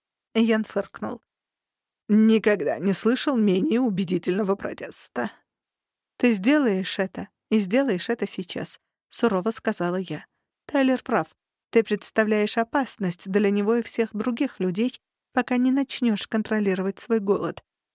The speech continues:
А я знаю, что ты не хочешь, чтобы кто-нибудь случайно пострадал». Я не сказала «снова», но слово невысказанным повисло в воздухе. Мама оторвала взгляд от плоти Тайлера, чтобы посмотреть сначала на меня,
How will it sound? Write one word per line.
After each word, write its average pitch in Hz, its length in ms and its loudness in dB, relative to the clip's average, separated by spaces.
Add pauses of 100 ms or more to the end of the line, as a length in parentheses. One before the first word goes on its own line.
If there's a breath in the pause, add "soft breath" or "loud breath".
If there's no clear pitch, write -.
(120)
А 277 60 0
я 320 140 2
знаю, 339 300 0
что - 180 -6
ты 202 120 -2
не 208 100 2
хочешь, - 340 -4
чтобы 175 360 -4
кто-нибудь 180 480 -4
случайно 240 440 -2
пострадал». 170 560 -6 (600)
Я 208 200 4
не 196 140 0
сказала 185 600 -2
«снова», 175 520 -2 (500)
но 247 100 4
слово 220 340 0
невысказанным 214 760 0
повисло 202 460 -2
в 190 60 -6
воздухе. - 580 -10 (760)
Мама 294 360 4
оторвала 226 500 2
взгляд 214 400 0
от - 140 -4
плоти 190 320 0
Тайлера, 262 500 0
чтобы 202 340 -2
посмотреть 190 540 -2
сначала 185 480 -4
на 180 120 -4
меня, 175 400 0